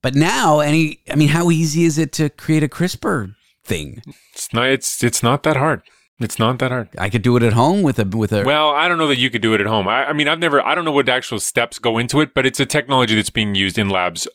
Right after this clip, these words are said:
Speaker 2: across the world. Like, it's, it's the state of the art thing that is used for, even for modifying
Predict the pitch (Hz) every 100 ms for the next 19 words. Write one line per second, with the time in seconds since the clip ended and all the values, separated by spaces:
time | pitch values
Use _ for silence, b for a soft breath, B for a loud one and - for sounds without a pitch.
0 | - 95 - 95 85 - - 92 76 65
1 | - - _ 98 95 92 - - 113 92
2 | - 104 98 90 B B B - - 135
3 | 110 101 90 - - 92 80 78 95 92
4 | 87 - - - 139 135 127 - 123 117
5 | 123 113 113 120 113 110 110 110